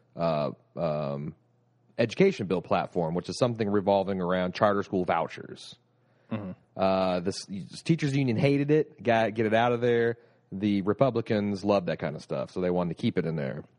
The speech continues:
Speaker 2: Yeah, and of course we know this is Frank's baby, his
Speaker 1: Yeah.
Speaker 2: bill.
Speaker 1: So Frank went to the Chief of House, Vasquez, and said, "Hey, you know what? If you can meet," uh, 'cause Bob Birch is like, "Well, the president can go fuck himself," because if the president can just meet with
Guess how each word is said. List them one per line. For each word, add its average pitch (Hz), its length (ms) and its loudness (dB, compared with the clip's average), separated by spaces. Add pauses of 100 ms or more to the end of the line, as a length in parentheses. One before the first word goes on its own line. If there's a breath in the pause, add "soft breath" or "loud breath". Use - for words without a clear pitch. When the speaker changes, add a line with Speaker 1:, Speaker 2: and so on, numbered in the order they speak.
(200)
Speaker 2:
Yeah, 120 140 2
and 104 100 0
of 110 60 -4
course 131 240 0
we 127 80 0
know 113 140 4
this 110 260 -2
is 101 240 -6
Frank's 104 480 -4 (160)
baby, 90 320 -6
his 113 220 -4
Speaker 1:
Yeah. 127 140 2
Speaker 2:
bill. 87 300 -6 (160)
Speaker 1:
So 147 140 2
Frank 190 380 0
went 156 300 2
to 123 400 2
the 110 120 -2
Chief 143 220 -2
of 117 80 4
House, 113 260 2
Vasquez, 98 880 2
and 95 240 0
said, 104 340 2
"Hey, 110 300 2
you 92 160 -4
know 123 160 2
what? 135 360 2 (360 soft breath)
If 113 140 0
you 160 140 2
can 123 260 0
meet," 127 400 0 (440)
uh, 101 220 2
'cause 110 240 -2
Bob 127 320 4
Birch 139 240 0
is 104 80 -10
like, 107 120 2
"Well, 107 100 0
the 95 40 -8
president 127 340 2
can 113 80 2
go - 40 2
fuck - 220 0
himself," 92 240 -2
because 98 200 -4
if 110 120 2
the 98 80 -12
president 180 360 2
can 131 100 -2
just 123 160 0
meet 123 360 0
with 101 480 0